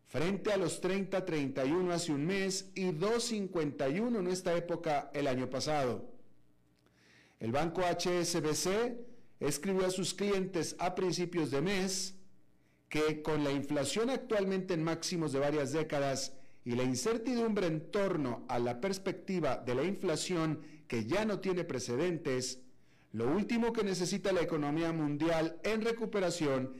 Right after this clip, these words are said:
es otra etapa más alta en los precios de la energía. Los temores de una invasión rusa no solo están agitando al mercado petrolero, las acciones mundiales en general también cayeron el lunes.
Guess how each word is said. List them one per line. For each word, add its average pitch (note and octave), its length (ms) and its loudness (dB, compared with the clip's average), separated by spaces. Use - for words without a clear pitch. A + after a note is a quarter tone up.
es - 300 -2
otra G3 320 0
etapa E3+ 400 0
más D#3 240 0
alta C#3 420 -2
en E3 140 0
los E3+ 160 -2
precios C3 300 -2
de C3 80 0
la C3 60 2
energía. B2+ 560 0
Los C#3+ 280 0
temores G3 400 2
de G3 60 2
una G3+ 120 0
invasión F#3 420 0
rusa F#3+ 500 2
no F3 280 0
solo G3 400 0
están F3+ 320 0
agitando D#3+ 520 -2
al D3 80 2
mercado C#3+ 460 0
petrolero, D3+ 760 0
las F#3 200 -4
acciones F3 300 0
mundiales F3+ 520 2
en C3+ 100 0
general E3 580 0
también D3+ 720 0
cayeron C3 840 0
el C#3+ 180 0
lunes. C#3+ 600 0